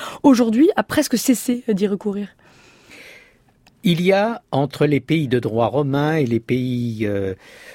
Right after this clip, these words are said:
Speaker 2: de common law, une différence fondamentale dans les rapports entre, euh, celui qui est le maître de l'œuvre,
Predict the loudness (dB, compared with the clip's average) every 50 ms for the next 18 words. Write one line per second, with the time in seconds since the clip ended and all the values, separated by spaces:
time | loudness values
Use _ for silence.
0 | -20 _ -12 -8 -6 -6 -4 0 0 2 2 2 0 0 0 2 2 2 2 0
1 | -2 _ _ _ _ _ _ -4 0 0 2 2 2 2 0 2 0 0 2 2
2 | 0 -2 -2 -2 0 0 2 2 2 0 -2 -2 0 0 0 0 0 -2 -2 0
3 | 0 0 2 2 2 2 2 2 2 2 2 4 2 2 0 -2 -2 -4 -4 0
4 | 2 2 2 2 0 -6 -14 -20 -20 -20 _ _ _ _ _ -6 -4 -2 -2 -2
5 | -2 -4 -6 -8 _ -10 -6 -2 2 4 4 4 4 2 0 0 0 0 -2 -6
6 | _ -8 -2 0 2 2 2 2 2 0 0 0 2 2 2 2 0 -4 -10 -4
7 | -2 0 2 4 4 4 2 0 -4 -10 -16